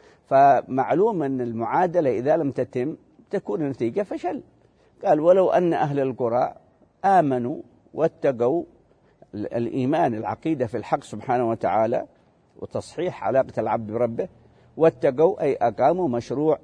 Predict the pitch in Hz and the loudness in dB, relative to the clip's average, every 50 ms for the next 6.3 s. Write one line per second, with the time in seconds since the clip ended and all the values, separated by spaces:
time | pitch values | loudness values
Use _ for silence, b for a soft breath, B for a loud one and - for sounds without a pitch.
0 | - 76 87 - - 147 160 151 131 120 120 120 117 110 98 98 127 147 151 135 | -4 -6 -6 -4 -6 -6 -4 -4 -4 -4 -4 -4 -4 -4 -4 -4 -2 -4 -4 -4
1 | 110 110 110 117 127 120 120 107 120 117 117 127 139 143 - - 139 160 - - | -6 -8 -6 -6 -6 -6 -6 -6 -6 -4 -4 -4 -4 -4 -2 0 0 0 0 -4
2 | b b b b b b b - 104 107 101 110 123 147 175 170 156 117 113 - | b b b b b b b -6 -6 -4 -2 0 2 2 2 2 0 -2 -4 -2
3 | - - 143 160 135 135 156 147 143 113 104 98 98 120 127 127 147 139 135 123 | 0 0 0 0 0 -2 -4 -4 -4 -6 -8 -6 -2 0 2 2 2 0 -2 -2
4 | 120 131 - - - 139 131 127 120 107 120 120 113 - - 123 151 - 277 277 | -4 -6 -6 -6 -4 -4 -4 -4 -4 -4 -4 -4 -2 -2 0 0 0 0 -2 -6
5 | - 117 135 135 - - 185 190 175 160 156 127 - 156 127 131 151 151 139 123 | -2 0 2 2 2 2 0 -2 -2 -2 -2 -2 -2 0 0 2 2 0 0 0
6 | 113 120 127 165 - - | 0 0 0 0 -2 -6